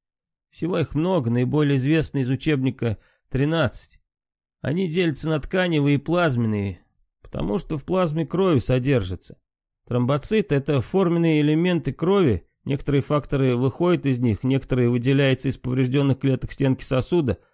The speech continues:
Остальные растворены в плазме и ждут активации от тех факторов, которые выходят из повреждённых клеток или тромбоцитов». «А почему вы о тромбоците так особо?» — удивилась Зильбер.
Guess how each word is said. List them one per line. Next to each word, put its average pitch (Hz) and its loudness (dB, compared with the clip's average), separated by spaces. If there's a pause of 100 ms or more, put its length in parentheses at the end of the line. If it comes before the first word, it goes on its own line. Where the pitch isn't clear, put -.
(260)
Остальные 185 0
растворены 165 0
в - -4
плазме 156 2
и 131 2
ждут 139 0
активации 156 -2 (320)
от 127 -6
тех 139 -4
факторов, 135 -2
которые 143 0
выходят 139 0
из 135 -4
повреждённых 135 0
клеток 160 -2
или 131 0
тромбоцитов». 139 -4 (720)
«А 156 -2
почему 202 -2
вы 175 2
о 165 0
тромбоците 160 0
так 180 -2
особо?» — 170 -2 (200)
удивилась 110 2
Зильбер. 101 -2